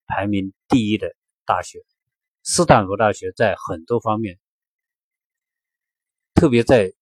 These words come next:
工程、理工、电子等这些新兴的科学方面，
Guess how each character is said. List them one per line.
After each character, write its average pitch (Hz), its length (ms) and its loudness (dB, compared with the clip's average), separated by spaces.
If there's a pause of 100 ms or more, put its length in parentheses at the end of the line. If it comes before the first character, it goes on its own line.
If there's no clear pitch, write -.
(540)
工 170 280 8
程、 95 320 -4 (220)
理 101 260 -2
工、 123 380 -2 (180)
电 147 300 4
子 - 180 -16 (480)
等 95 240 -2
这 175 180 4
些 110 320 -2 (600)
新 180 360 2
兴 156 200 0
的 107 120 -2
科 123 200 -4
学 98 160 -8
方 95 220 -12
面， - 120 -20